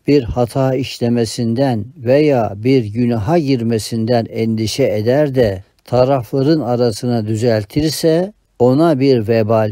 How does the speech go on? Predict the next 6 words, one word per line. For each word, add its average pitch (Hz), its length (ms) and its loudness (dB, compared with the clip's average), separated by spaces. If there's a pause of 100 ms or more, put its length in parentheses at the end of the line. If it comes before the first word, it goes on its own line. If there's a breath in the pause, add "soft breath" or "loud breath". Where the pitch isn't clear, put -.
(120)
yoktur. 120 800 0 (460)
Şüphesiz 127 580 -2
ki 156 200 0
Allah 139 440 2
çok 135 420 -2
bağışlayıcıdır, 127 1160 0